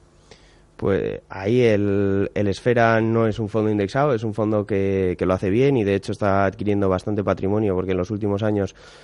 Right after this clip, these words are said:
no solo por su tipo de gestión, sino con comunicación un poco con los inversores y esa predisposición, pues lo, lo está haciendo muy bien.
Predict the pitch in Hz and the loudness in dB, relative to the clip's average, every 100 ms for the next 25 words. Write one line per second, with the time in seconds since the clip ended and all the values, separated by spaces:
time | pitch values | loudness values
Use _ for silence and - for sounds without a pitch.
0 | - - - 185 107 113 117 127 139 127 | -20 -20 -8 -2 2 4 4 4 2 2
1 | 113 113 117 113 110 104 101 - 120 107 | 2 -2 -2 -2 0 0 -2 0 0 0
2 | 101 98 98 95 98 98 90 87 113 107 | -2 0 0 0 0 0 0 -2 -2 -2
3 | 107 110 104 101 98 104 98 - 117 110 | 0 -2 0 0 -2 -2 -4 -2 0 2
4 | 101 104 98 98 95 98 107 104 98 - | 0 -2 -2 0 0 0 -2 0 -2 -2
5 | 98 98 120 107 92 95 92 90 87 90 | -8 -2 0 0 -2 0 0 2 0 -2
6 | 101 110 107 104 110 131 | -2 0 2 2 2 2